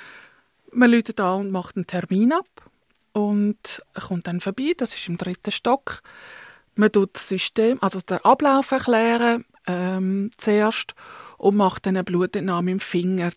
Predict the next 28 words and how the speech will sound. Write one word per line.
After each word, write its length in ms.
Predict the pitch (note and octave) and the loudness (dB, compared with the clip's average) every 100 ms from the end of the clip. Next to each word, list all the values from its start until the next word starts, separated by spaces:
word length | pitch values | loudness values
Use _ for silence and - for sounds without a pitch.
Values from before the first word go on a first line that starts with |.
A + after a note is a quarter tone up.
| _ - | _ -6
Die 240 | F#3+ F#3+ | -2 -4
zwei 300 | - F#3 E3 | -4 -2 -2
Tests 420 | - C4+ - - | 2 0 0 -4
sind 160 | G#3+ F3+ | -4 -4
Streifli. 840 | - F3+ D#3+ D#3+ C#4 - D#4+ D#4 D#4+ - - - - - | -4 -2 0 2 0 -2 -4 -4 -4 -14 -20 -20 -18 -10
Man 120 | G3+ | -8
kennt 320 | - G3 G#3 | -4 -2 -2
das 140 | G3 - | -4 -4
so 80 | |
ein 20 | G3 | -6
bisschen 320 | F#3+ - - | -8 -6 -6
systemisch 520 | - F#3 F#3 F#3 - | 0 0 2 0 -4
wie 200 | F#3 G3 | -4 0
ein 260 | G3+ G#3 G3+ | 0 2 0
Schwangerschaftstest. 1200 | - E3 E3+ E3+ D#3+ - - - F3 - - - - - - | 0 -2 -2 -4 -8 -10 -14 -10 -8 -8 -14 -18 -18 -14 -10
Also 200 | F#3+ G3+ | -4 0
man 220 | F#3 E3+ | 0 -2
hat, 140 | F3 _ | -8 _
äh, 220 | F3 D#3+ E3 | -6 -4 -4
macht 300 | D#3 - - | -8 -8 -8
einen 80 | |
Fingerpicks, 800 | F3+ D4 D4 D4 - C4 - - | -4 0 0 0 -2 -6 -8 -10
macht 300 | F#3 E3 - | -6 -6 -8
das 40 | - | -14
Blut 460 | - F#3+ F#3+ - | -6 -2 -2 -2
auf 120 | F3+ - | -8 -8
den 100 | E3+ | -10
Streifli 680 | - F3+ F3 A3+ - A3+ | -6 0 2 0 2 2